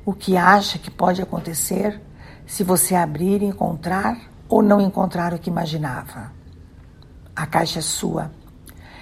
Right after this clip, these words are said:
E se você enxergar como um tesouro, despertará em você a curiosidade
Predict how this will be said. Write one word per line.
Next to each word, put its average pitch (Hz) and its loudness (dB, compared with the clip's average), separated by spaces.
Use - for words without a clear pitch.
E 175 -6
se - -4
você 175 2
enxergar 214 2
como 175 0
um 170 0
tesouro, 180 0
despertará 180 0
em 190 0
você 202 -2
a - -6
curiosidade 180 -2